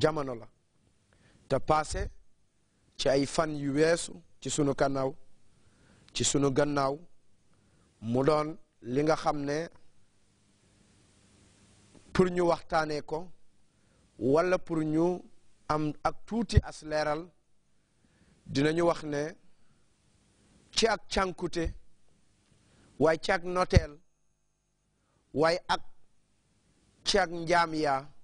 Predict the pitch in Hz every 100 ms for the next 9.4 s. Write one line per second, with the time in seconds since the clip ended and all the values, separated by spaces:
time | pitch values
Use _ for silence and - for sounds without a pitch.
0 | - - _ 113 151 156 180 156 143 147
1 | - - - - _ _ _ _ _ _
2 | _ _ _ _ _ _ _ - - 156
3 | 165 160 156 151 143 143 147 147 156 -
4 | 147 135 135 - - - - - - -
5 | - _ _ _ _ _ - - - -
6 | - - - 165 170 190 160 180 180 208
7 | 160 139 - - _ _ _ _ _ _
8 | _ _ _ _ _ _ _ 123 151 160
9 | 175 170 175 214